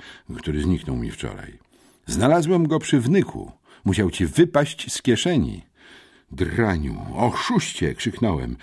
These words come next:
Wziąłeś go z mojego pokoju. „Mam także guzik syfona od jego dżinsowej kurtki”, ciągnął z uśmiechem Józek.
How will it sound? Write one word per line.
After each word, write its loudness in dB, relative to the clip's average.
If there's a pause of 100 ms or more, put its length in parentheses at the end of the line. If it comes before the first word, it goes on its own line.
(260)
Wziąłeś 4
go 4
z 0
mojego 4
pokoju. 2 (680)
„Mam -4
także 0
guzik -2
syfona -2
od -2
jego 4
dżinsowej 2
kurtki”, 0
ciągnął -6
z -6
uśmiechem -6
Józek. -8